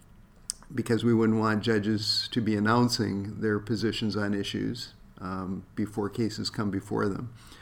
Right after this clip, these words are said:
So it's a completely different environment. Um, I intend to run again in twenty twenty, and we'll navigate, uh, those constraints, and I hope do a good job and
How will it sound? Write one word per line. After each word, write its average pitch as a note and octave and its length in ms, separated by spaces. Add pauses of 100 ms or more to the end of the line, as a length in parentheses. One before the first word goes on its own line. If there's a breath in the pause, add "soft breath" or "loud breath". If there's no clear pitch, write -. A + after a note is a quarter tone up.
(160 loud breath)
So C3 220
it's C3+ 200
a C#3+ 60
completely B2+ 560
different A#2 340
environment. G2+ 640 (540 loud breath)
Um, G#2+ 360
I A#2+ 120
intend B2 420
to B2 80
run A#2+ 360
again A2+ 420
in G2+ 300
twenty A2 280
twenty, B2 440 (600 soft breath)
and G#2+ 220
we'll A2 120
navigate, A2+ 720
uh, G#2+ 220
those A2 300
constraints, B2 720
and G#2 100
I G2+ 120
hope A2 200
do G#2+ 140
a - 20
good G#2 200
job A2 360
and G2 240